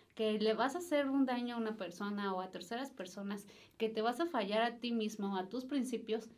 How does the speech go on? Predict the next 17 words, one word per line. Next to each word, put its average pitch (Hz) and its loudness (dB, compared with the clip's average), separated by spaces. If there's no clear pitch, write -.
y 240 4
aún 302 10
así 320 2
decides. 208 0
O 202 -4
sea, 226 2
todo 311 4
es 349 4
una 311 10
decisión, 254 0
y 202 -4
creo 247 2
que 240 0
siempre 262 4
en 247 4
un 254 2
día, 247 2